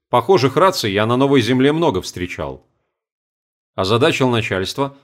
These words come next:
потом позвонил Антиповскому. "Серёг, привет. Мне для обучения ваших компьютерных гениев нужно четыре свободных компа на недельку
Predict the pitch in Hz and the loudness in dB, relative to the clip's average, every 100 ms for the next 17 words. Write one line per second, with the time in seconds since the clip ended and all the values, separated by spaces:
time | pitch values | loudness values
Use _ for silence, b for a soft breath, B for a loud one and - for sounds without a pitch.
0 | _ 165 160 147 147 131 147 139 113 120 | _ 0 2 0 0 0 0 2 0 0
1 | 117 156 110 - - 78 67 - _ _ | -2 -2 -2 -4 -10 -12 -14 -20 _ _
2 | _ _ _ _ _ _ _ - 101 139 | _ _ _ _ _ _ _ -4 2 4
3 | 139 120 131 101 73 _ _ _ _ 107 | 2 2 2 2 -2 _ _ _ _ -2
4 | 156 143 147 139 - 165 139 127 135 131 | 0 4 4 2 0 0 2 4 2 2
5 | 113 131 123 143 127 127 113 139 175 120 | 0 -2 0 0 0 0 0 0 0 0
6 | 90 - b b - 143 127 135 139 175 | -2 -6 b b -2 0 2 0 2 4
7 | 165 123 139 135 139 139 - 147 135 165 | 2 4 2 4 4 2 0 -2 2 2
8 | 151 117 113 104 110 113 85 | 2 2 0 2 0 0 -8